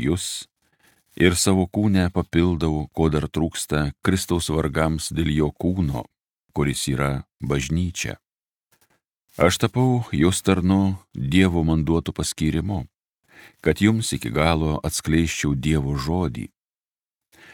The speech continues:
Ta paslaptį, kuri buvo paslėpta amžiams ir kartoms, o dabar apreikšta Dievo šventiesiems. Jiems Dievas panorėjo paskelbti, kokie dideli šios paslapties garbės turtai skirti pagonims,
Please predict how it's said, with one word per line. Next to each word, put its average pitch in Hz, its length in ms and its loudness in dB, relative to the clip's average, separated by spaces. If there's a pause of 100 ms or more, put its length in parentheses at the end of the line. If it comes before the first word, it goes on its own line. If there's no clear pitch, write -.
(280)
Ta 76 160 6
paslaptį, 101 720 2
kuri 92 240 6
buvo 87 160 2
paslėpta 76 600 -2 (100)
amžiams 80 640 0
ir - 160 -10
kartoms, 69 680 -4 (680)
o 80 80 4
dabar 95 240 4
apreikšta 101 560 0
Dievo 87 320 2
šventiesiems. 82 1000 -4 (1080)
Jiems 80 400 4
Dievas 78 400 2
panorėjo 73 480 0
paskelbti, 76 760 -2 (420)
kokie 90 240 4
dideli 98 480 4
šios 85 240 -2
paslapties 78 720 -2
garbės 67 560 -2
turtai 73 400 -2
skirti 67 400 -6
pagonims, 69 800 -2